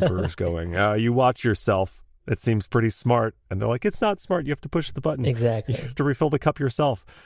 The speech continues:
Speaker 1: And the Emperor goes, "Okay, it's not gonna, it's not gonna overthrow me." And they go, "No, no, it's just a coffee machine."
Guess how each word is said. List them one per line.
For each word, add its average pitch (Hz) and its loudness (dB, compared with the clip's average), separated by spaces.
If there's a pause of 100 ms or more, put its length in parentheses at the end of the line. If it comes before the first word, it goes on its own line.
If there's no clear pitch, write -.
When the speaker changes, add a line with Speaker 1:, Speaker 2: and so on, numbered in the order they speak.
(120)
Speaker 1:
And 104 -4
the 101 0
Emperor 92 -6
goes, - -10
"Okay, 104 -2 (320)
it's - -6
not 104 2
gonna, 92 -4 (180)
it's - -6
not 113 4
gonna 113 2
overthrow 117 4
me." 135 0
And 131 0
they 107 0
go, 110 0
"No, 175 0
no, 170 0
it's - -18
just - -6 (160)
a 131 -4 (240)
coffee 139 0
machine." - -6